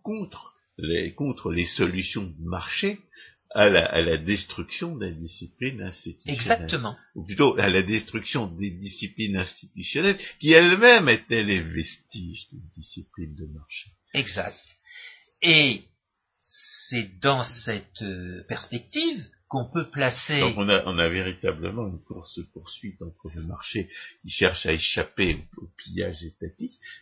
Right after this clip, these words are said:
Speaker 1: et les pillards étatiques qui cherchent à rattraper le marché.
Speaker 2: Avec la
Speaker 1: Pourquoi ?
Speaker 2: réglementation.
Speaker 1: Par la réglementation. Et la, la réglementation ultime, ça va être la création de l'euro. Bon, la seule raison d'être, c'est de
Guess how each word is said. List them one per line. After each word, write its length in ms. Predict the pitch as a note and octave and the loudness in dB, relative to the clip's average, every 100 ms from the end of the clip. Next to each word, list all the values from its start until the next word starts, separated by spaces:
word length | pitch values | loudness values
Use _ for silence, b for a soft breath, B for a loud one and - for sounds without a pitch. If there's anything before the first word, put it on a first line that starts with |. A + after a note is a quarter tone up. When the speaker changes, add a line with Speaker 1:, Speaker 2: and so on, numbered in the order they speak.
| - | -4
Speaker 1:
et 100 | F2+ | -2
les 140 | E2+ | -2
pillards 500 | - - F#2 A2 G2 | -4 -6 2 2 2
étatiques 540 | E2+ - E2+ - F2 | -2 -6 -12 -10 -12
qui 100 | - | -10
cherchent 320 | F2+ - A2+ - | -8 -6 -6 -8
à 80 | |
rattraper 640 | E2 F2+ F#2+ - F2+ - C3 | -4 -4 -6 -10 -12 -8 -10
le 120 | G#2+ | -10
marché. 440 | G#2 - - E2 - | -14 -14 -14 -12 0
Speaker 2:
Avec 300 | A#2 B2+ D#3 | 2 4 2
la 60 | |
Speaker 1:
Pourquoi ? 160 | C3 C#3 | 2 2
Speaker 2:
réglementation. 760 | C3 C3 C3 - A#2 - G2+ G2 | 2 -2 -4 -6 -6 -6 -8 -12
Speaker 1:
Par 120 | - | -10
la 120 | E2+ E2 | -8 -4
réglementation. 720 | F2 E2 F2 F2+ G#2+ - - | -4 -4 -8 -10 -12 -14 -14
Et 180 | - E2 - | -14 -14 -10
la, 260 | - F2+ - | -10 -10 -16
la 220 | F2+ F2+ | -16 -6
réglementation 840 | F#2 E2+ E2+ E2 E2+ F2+ - F2+ | -6 -4 -4 -4 -6 -8 -10 -10
ultime, 340 | D#2+ - D#3+ E3 | -10 -8 -8 -6
ça 160 | - | -2
va 80 | E2+ | 0
être 160 | F#2 - | -2 -6
la 80 | |
création 480 | - - F2 - D#2+ D#2 | -10 -10 -12 -12 -14 -14
de 80 | - | -14
l'euro. 340 | - C3+ B3+ _ B B B B | -6 -4 -6 _ B B B B
Bon, 100 | - | -8
la 120 | D2+ | -6
seule 240 | - - D#2+ | -4 -2 -2
raison 340 | E2 D2 D2+ D2 | -2 -8 -10 -10
d'être, 240 | D2 C3 - | -2 -2 -2
c'est 240 | - G#2 | -14 -14
de 180 | F2 - | -14 -20